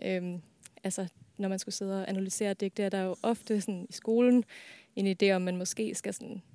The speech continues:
trække en hel masse mening ud af det, og det kan måske føles lidt, øh, lidt kompliceret. Øhm,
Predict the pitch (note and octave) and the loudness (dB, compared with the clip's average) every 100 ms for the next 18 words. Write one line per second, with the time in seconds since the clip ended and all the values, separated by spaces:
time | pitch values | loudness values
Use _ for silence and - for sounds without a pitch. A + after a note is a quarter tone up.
0 | _ _ - - F#3 F#3+ F#3 G3 F#3+ F3+ | _ _ -6 0 0 0 0 0 2 2
1 | F#3+ F#3+ G3 G#3 F#3 F3 F#3 F3+ G3 G3+ | 2 4 6 4 2 -2 -2 -4 -2 -2
2 | F#3 - F#3+ - F#3 F#3 F3+ F3+ F3+ F3+ | -2 0 -2 0 -2 0 -4 -4 -4 -6
3 | - - - - - F#3 F#3+ E3+ F3 F3 | -10 -20 -20 -14 -4 -2 -2 -2 -2 -2
4 | E3 D#3+ _ - G3 F#3+ F3+ F3+ | -2 -8 _ -2 2 2 2 -2